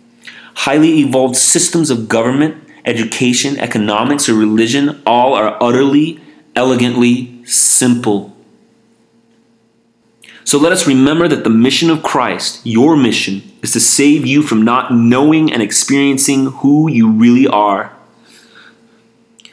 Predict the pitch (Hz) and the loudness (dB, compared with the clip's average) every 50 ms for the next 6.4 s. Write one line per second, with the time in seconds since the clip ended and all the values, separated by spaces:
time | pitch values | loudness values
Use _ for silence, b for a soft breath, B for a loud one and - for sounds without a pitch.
0 | b b b b - 139 135 143 131 120 120 - 143 143 143 - 175 165 143 123 | b b b b 0 2 2 2 2 2 0 0 0 0 0 0 2 2 2 0
1 | - - 113 104 117 117 127 143 147 147 - - 120 120 120 - 120 107 107 101 | 0 -4 -4 -2 -2 0 0 0 0 0 0 0 2 2 2 0 0 -2 -2 -2
2 | 101 101 - - - 123 120 131 139 147 147 151 143 120 113 117 120 120 110 110 | -2 -2 -2 -2 -2 0 0 2 2 2 2 2 0 0 2 2 4 4 4 4
3 | 107 110 107 104 - 113 123 127 - - 131 120 107 98 92 - - - 151 117 | 2 2 0 0 0 0 -2 -2 0 -2 -2 0 0 -2 -2 -4 -4 -4 -2 -4
4 | 95 87 95 107 - - - - - _ _ _ _ _ _ _ _ - - - | -4 -4 -6 -8 -10 -14 -20 -20 -20 _ _ _ _ _ _ _ _ -14 -10 -4
5 | - 113 117 113 120 135 147 147 123 107 107 101 113 113 110 98 - - 123 131 | -2 0 0 0 0 2 2 2 4 2 2 2 2 2 2 2 0 0 0 0
6 | 117 101 92 95 98 98 - b | 0 0 0 -2 -4 -6 -10 b